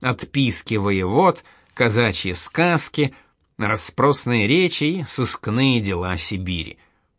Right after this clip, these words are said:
Между коробами были втиснуты казённые самодельные сборники в деревянных обложках. Прибыльные, расходные, разборные,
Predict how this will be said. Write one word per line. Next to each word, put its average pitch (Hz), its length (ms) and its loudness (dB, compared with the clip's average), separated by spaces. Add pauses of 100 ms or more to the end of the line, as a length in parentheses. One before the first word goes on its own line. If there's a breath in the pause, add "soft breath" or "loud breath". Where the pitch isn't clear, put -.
(640)
Между 92 340 -4
коробами 95 440 -2
были 90 200 -4
втиснуты 95 480 -6
казённые 127 640 0
самодельные 117 800 2
сборники 113 720 2 (220 soft breath)
в 107 120 -2
деревянных 113 580 2
обложках. 123 560 0 (440)
Прибыльные, 151 800 4
расходные, 139 800 4
разборные, 131 880 4